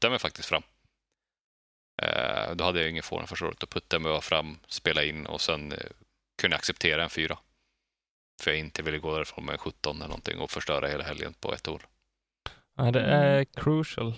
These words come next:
Speaker 2: det där.
Speaker 3: Ibland ska man lära sig av andras misstag.
Speaker 1: Jo.
Speaker 2: Jag har åkt hem, alltså.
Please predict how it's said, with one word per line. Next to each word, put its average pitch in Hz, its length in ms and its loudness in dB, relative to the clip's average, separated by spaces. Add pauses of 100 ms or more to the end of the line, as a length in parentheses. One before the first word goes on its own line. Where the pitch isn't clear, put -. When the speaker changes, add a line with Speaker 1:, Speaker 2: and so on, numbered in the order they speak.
Speaker 2:
det - 180 -6
där. - 240 -2 (1000)
Speaker 3:
Ibland 262 340 4
ska 190 160 2
man 170 160 4
lära 165 220 4
sig 151 160 -2
av 151 80 0
andras 156 320 -2
misstag. 156 400 -4 (3500)
Speaker 1:
Jo. 92 160 4
Speaker 2:
Jag 87 120 2
har 95 60 -2
åkt - 160 0
hem, - 340 0
alltså. - 240 -8